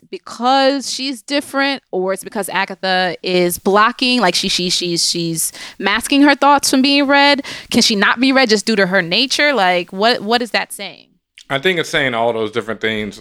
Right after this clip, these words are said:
Speaker 2: all at once. It's also saying that Billy is hearing the thoughts of everyone in the town, and since everyone in the town has two sets of thoughts, he's hearing a lot.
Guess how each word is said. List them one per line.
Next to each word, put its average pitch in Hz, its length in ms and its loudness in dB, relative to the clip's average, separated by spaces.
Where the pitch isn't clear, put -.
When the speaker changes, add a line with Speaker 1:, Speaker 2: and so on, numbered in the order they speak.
Speaker 2:
all 104 240 -2
at 101 60 -10
once. 107 260 -8
It's - 140 -8
also 131 260 -2
saying 123 220 -6
that 110 100 -6
Billy 113 300 2
is 101 160 -10
hearing 113 220 -6
the 101 60 -8
thoughts 110 300 -4
of 95 120 -16
everyone 113 500 -6
in 98 60 -12
the 95 60 -12
town, 110 520 -6
and 101 120 -14
since 110 200 -14
everyone 117 340 -8
in 104 60 -10
the 95 80 -10
town 113 320 -6
has 107 200 -6
two 143 220 -8
sets 101 260 -12
of 98 120 -18
thoughts, - 400 -8
he's 127 220 -2
hearing 120 180 -2
a 95 80 -6
lot. 104 300 -6